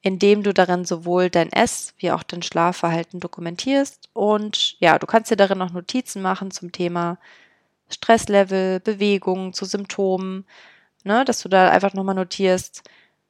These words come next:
weiß nicht, immer wenn ich X Y gegessen habe, habe ich einen Blähbauch. Und somit kannst du auch eigenständig mehr Klarheit erlangen und bestimmte Muster herausfinden. Und abgesehen von deiner eigenen Analyse gibt es natürlich auch noch ein paar Punkte,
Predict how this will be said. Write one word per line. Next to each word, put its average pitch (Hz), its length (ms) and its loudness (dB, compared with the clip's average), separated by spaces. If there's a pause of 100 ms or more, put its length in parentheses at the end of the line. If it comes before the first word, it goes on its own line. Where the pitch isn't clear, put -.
(280)
weiß 185 160 -2
nicht, 185 140 -4
immer 190 280 4
wenn 185 160 6
ich 190 260 0
X - 180 -6
Y 196 400 4
gegessen 208 480 4
habe, 202 640 6
habe 175 160 2
ich - 180 -4
einen 170 200 -4
Blähbauch. 156 520 -2 (600)
Und 202 140 0
somit 233 260 2
kannst 214 280 0
du 196 40 0
auch 185 80 -4
eigenständig 185 880 2
mehr 170 140 -2
Klarheit 202 400 2
erlangen 185 480 2
und 180 220 -12
bestimmte 175 400 -6
Muster 165 320 -8
herausfinden. 165 800 -10 (1700)
Und - 100 2
abgesehen 220 420 4
von 190 140 -4
deiner 175 260 0
eigenen 240 400 6
Analyse 214 720 0
gibt - 220 -10
es - 120 -16
natürlich 180 400 -6
auch 170 80 -2
noch 170 220 -6
ein 165 140 -8
paar 208 120 -4
Punkte, 202 560 -4